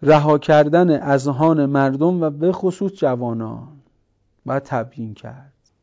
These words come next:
دشمن داره ما رو تو جهل نگه می‌داره. بلا این تبیینم یه سری ابزار می‌خواد. منطق قوی، سخن متین،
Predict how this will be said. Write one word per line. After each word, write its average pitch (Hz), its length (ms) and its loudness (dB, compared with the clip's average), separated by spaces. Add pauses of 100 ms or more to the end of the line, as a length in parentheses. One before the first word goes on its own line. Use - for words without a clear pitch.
دشمن 147 380 -4
داره 147 220 0
ما 151 140 0
رو 151 60 -2
تو 143 140 -10
جهل 135 440 0
نگه 117 320 -6
می‌داره. 127 280 -18 (680)
بلا 196 240 6
این 214 380 0 (320)
تبیینم 196 760 4
یه 190 60 4
سری 185 200 4
ابزار 147 480 6
می‌خواد. 123 360 0
منطق 170 500 4
قوی، 160 560 2 (100)
سخن 151 540 0
متین، 156 680 0